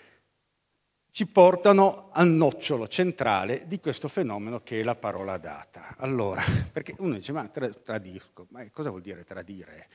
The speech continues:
Eh, tradisci la parola che hai dato, cioè quella parola che non è più tua,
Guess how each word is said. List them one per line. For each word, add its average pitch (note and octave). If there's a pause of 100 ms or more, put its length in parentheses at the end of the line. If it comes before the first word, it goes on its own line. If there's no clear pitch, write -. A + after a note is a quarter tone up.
(140)
Eh, -
tradisci C3+
la A2
parola B2+
che G#2
hai F#2
dato, G2
cioè C3 (300)
quella C#3+
parola C3
che C#3+
non G#2+
è A#2+
più -
tua, G2+